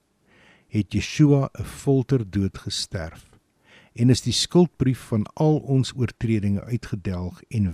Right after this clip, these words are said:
weggeruim deur dit aan die folterpaal vas te spyker. En ons kan van hierdie skuldbrief lees in Kolossense twee vers veertien. Terloops,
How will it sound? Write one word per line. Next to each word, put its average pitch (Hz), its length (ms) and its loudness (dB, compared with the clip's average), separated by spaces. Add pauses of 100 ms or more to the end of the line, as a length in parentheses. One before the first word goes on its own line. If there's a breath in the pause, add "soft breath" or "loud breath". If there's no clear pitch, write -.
weggeruim 92 800 -2 (600 soft breath)
deur 117 420 6
dit 120 280 0
aan 98 200 -2
die 95 120 -2
folterpaal 98 960 -6
vas - 360 -10
te - 100 -14
spyker. - 560 -16 (680 soft breath)
En 117 180 4
ons 117 160 2
kan 127 200 4
van 117 160 2
hierdie 131 400 4
skuldbrief 117 580 2
lees 101 460 2
in 101 220 0
Kolossense 101 640 0
twee 110 260 -2
vers 104 400 -6
veertien. - 460 -12 (2500)
Terloops, 117 760 4